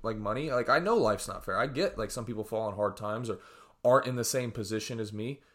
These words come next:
Like, why would I not use my blessing to be a blessing to somebody else? Because here's the deal, like, none of it's really mine. Like, we're only stewards of this, you know, thing called life for a moment.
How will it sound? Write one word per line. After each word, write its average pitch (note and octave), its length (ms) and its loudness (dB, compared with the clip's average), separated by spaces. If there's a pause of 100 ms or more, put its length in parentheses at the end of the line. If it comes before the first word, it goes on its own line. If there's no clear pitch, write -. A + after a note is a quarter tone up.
(300)
Like, C#3+ 100 -8
why B2 180 2
would F3 160 6
I C#3 80 4
not C3 340 4
use A#2+ 340 0
my B2 240 4
blessing A2 480 0
to A2 100 -10
be A2+ 160 0
a G2+ 40 0
blessing F#2 400 -4
to F2+ 60 -8
somebody G2 380 -8
else? - 300 -10 (200)
Because C#3 280 4 (300)
here's F#3+ 220 6
the D3 60 2
deal, E3 220 8
like, A#2+ 180 6
none C3+ 280 4
of F3+ 80 4
it's A#2 180 -2
really A#2 220 0
mine. A#2 560 0 (120)
Like, A#2 180 -4
we're C3+ 160 4
only E3+ 180 2
stewards C#3 600 4
of G#2 220 0
this, - 340 -4 (180)
you A#2 100 -10
know, G#2 100 -2
thing B2+ 280 -6
called A2 260 2
life A#2 300 2
for G#2+ 180 -2
a F#2 60 -4
moment. G2+ 500 0